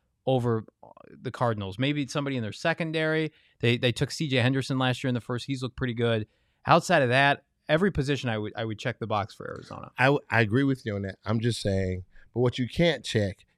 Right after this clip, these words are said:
Speaker 2: is the fact that the underdog is showing up.
Speaker 1: Right, and
Speaker 2: And
Speaker 1: they're
Speaker 2: they're telling
Speaker 1: traveling.
Speaker 2: me that we're the underdogs. But I'm showing you that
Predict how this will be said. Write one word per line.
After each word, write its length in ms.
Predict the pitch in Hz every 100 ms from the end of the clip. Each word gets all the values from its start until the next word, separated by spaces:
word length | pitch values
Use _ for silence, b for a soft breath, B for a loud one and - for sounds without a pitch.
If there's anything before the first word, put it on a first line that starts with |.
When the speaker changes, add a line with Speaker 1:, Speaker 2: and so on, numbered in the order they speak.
| -
Speaker 2:
is 160 | 113
the 80 | 104
fact 260 | - 120 107
that 120 | 101
the 120 | 107
underdog 540 | 127 131 113 113 104 101
is 80 |
showing 380 | 98 123 107 104
up. 80 | 101
Speaker 1:
Right, 260 | 127 107 -
and 100 | -
Speaker 2:
And 160 | 120 127
Speaker 1:
they're 80 | 135
Speaker 2:
they're 80 | 131
telling 80 | 127 185 185 165
Speaker 1:
traveling. 60 |
Speaker 2:
me 280 | 135 123 120 b b b
that 240 | 120 117
we're 140 | 120 127
the 120 | 117
underdogs. 680 | 117 113 104 101 95 87 - -
But 120 | 104
I'm 200 | 135 156
showing 400 | - 135 123 117
you 200 | 113 113
that 340 | 104 98 98